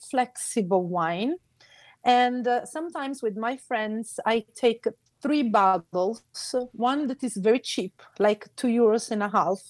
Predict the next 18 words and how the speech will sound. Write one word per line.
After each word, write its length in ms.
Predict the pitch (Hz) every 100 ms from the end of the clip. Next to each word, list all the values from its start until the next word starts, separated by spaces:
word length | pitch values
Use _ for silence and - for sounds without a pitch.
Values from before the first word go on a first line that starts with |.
| _ _ _ _ -
one 260 | 269 302
that 160 | 269 -
is 220 | 262 - - -
half 340 | 233 - -
price, 480 | - 233 208 233 -
like 280 | 226 220 220
a 60 |
fifteen, 540 | 226 - - - 262 254
twenty 400 | 240 226 220 262
euros, 360 | 214 185 - - _ _
and 100 | 220
another 300 | 220 277 247
one 340 | 214 196 202 208
more 220 | 214 214
expensive, 640 | 208 - - 214 202 180 175
like 200 | 175 180
fifty 540 | - 240 - - 214 185
euros. 520 | 175 170 131 - -